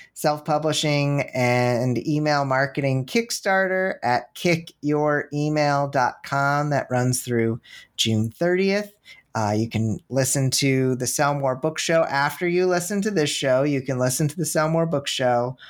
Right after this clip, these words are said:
on Wednesdays or Thursdays, uh, <laughs> at, uh, really anywhere podcasts can be found, Sell More Book Show. And then my challenge that we were talking about,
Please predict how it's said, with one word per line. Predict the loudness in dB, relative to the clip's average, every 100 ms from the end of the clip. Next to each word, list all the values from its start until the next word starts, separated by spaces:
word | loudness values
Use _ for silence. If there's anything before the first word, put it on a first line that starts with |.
| -20 _ 0
on | 0 2
Wednesdays | 0 -2 0 0 2
or | 0
Thursdays, | 0 2 2 0 0 0 2 2 0 -4 -2
uh, | 0 2 0
<laughs> |
at, | -2 0 0 -2 -8 -18 -16 -20 _
uh, | -2 0 2 2 0 -2
really | 0 2 2
anywhere | 2 2 0 0
podcasts | 0 0 0 -2 -2
can | -2
be | -2
found, | -2 0 0 0 -2
Sell | -2
More | 0 -2
Book | 0 -2
Show. | -2 0 2 2 -2 -4
And | 0
then | 0 2
my | 2 0 -2
challenge | -4 0 2 2 0 0
that | -2 0
we | 0
were | 0
talking | 2 2 2 -2
about, | -2 0 2 -2